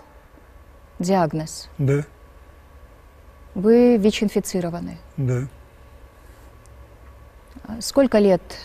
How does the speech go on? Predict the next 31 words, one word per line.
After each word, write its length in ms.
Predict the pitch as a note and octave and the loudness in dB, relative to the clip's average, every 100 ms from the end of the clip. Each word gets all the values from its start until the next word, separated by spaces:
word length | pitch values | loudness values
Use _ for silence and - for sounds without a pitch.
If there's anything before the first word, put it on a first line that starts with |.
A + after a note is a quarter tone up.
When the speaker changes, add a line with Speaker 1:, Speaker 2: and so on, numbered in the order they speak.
| - | -8
Speaker 1:
назад 380 | F#3+ F3+ F3 F3 | -6 -4 -4 -6
это 140 | E3+ | -8
произошло? 680 | F3+ F3+ F3+ F3+ - G3 - - - - | -6 -4 -4 -8 -10 -14 -16 -20 -20 -14
Speaker 2:
Это 180 | D3 D#3 | -8 -4
года 280 | B2+ D3 C#3+ | -2 -2 -2
три 180 | - C#3+ | -2 -2
назад. 360 | C#3+ B2 B2+ B2 - - - - - - - - - | -2 -4 -8 -12 -18 -20 -20 -20 -20 -20 -20 -10 -4
Около 340 | D3+ - C3 | -2 0 -2
трех 260 | - C3+ B2 | -2 -4 0
Speaker 1:
Как 140 | B3 | 0
Speaker 2:
лет. 80 | - | 2
Speaker 1:
вы 120 | G3 | 2
узнали, 500 | G3 F#3+ A3 A#3+ G3 | 2 4 4 4 4
какие 300 | F#3+ F#3 G#3+ | 0 0 2
были 220 | F#3 F#3+ | 4 4
первые 360 | F#3+ G3 F#3+ F#3 | 2 0 0 -2
симптомы? 720 | - F#3+ - A3 G#3 F#3+ F3 - G3+ | -2 -4 -2 0 0 -2 -4 -10 -6
Speaker 2:
М, 440 | D3 D3+ D3+ D3+ | -2 0 2 0
с-, 280 | C#3+ - D3+ | -2 -8 -8
симптомов 600 | - E3 D#3+ F#3+ F#3 F3+ | -2 -2 0 2 2 2
не 160 | F#3 A3 | 2 4
было 180 | G#3 F3 | 4 4
никаких. 640 | D3 C#3 C#3+ - D3 - - - - - - - - - - | 4 2 0 0 -2 -2 -14 -20 -20 -20 -20 -20 -20 -20 -12
А, 260 | D#3 C#3+ D3 | -6 -2 0
мне 220 | D3 D3 | 2 2
просто 300 | D3+ C#3+ D3+ | 2 0 -2
сказали 400 | - C#3+ D3+ C#3+ | -2 2 2 2
то, 120 | D#3 | 0
что 140 | - D3+ | 0 2
можно 300 | D3 C#3+ C3+ | 4 2 2
провериться. 800 | D3+ D3+ G#3 G#3 - C3 A#2+ | 2 4 4 4 0 -2 -4